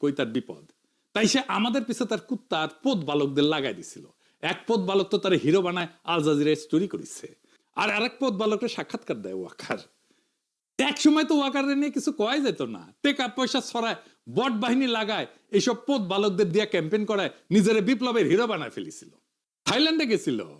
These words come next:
এই দুটাই, এই দুই পোত বালক একই টাইমে পেমেন্ট আনতে গেছিল কিনা কে জানে, জিগান। আমি শুনেছি ডিজিএফআই পেমেন্ট দিছে, থাইল্যান্ডে নিয়েছে, তবে ওইটাই লাস্ট পেমেন্ট। ডিজিএফআই এর ওই ফান্ড জয় বাংলা হয়ে গেছে। একটা সিম্পল লজিক বা যুক্তি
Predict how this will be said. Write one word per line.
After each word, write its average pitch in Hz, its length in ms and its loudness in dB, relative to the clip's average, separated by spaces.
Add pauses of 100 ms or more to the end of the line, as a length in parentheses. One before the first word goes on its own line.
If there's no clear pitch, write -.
(240)
এই 202 100 4
দুটাই, 185 320 4 (300)
এই 151 100 -2
দুই 208 160 2
পোত 220 200 2
বালক 160 300 2
একই - 200 0
টাইমে 92 280 0 (260)
পেমেন্ট 214 300 4
আনতে 151 240 0
গেছিল 120 220 -2 (100)
কিনা 143 240 2
কে 139 160 2
জানে, 85 180 -8 (100)
জিগান। 113 260 2 (540)
আমি 196 180 4 (100)
শুনেছি 233 260 4 (120)
ডিজিএফআই 196 480 4
পেমেন্ট 180 280 0
দিছে, 131 220 0 (140)
থাইল্যান্ডে 127 460 2
নিয়েছে, 107 320 -4 (520)
তবে 240 160 4
ওইটাই 269 200 2 (100)
লাস্ট 220 260 -4
পেমেন্ট। 101 300 -6 (200)
ডিজিএফআই 185 400 2
এর 214 100 0
ওই 202 120 0
ফান্ড 180 200 -2 (100)
জয় 180 200 0
বাংলা 131 220 -4
হয়ে 95 200 -8
গেছে। - 200 -20 (580)
একটা 196 220 4
সিম্পল 226 240 4 (120)
লজিক 175 300 2
বা 170 140 2
যুক্তি 208 220 -4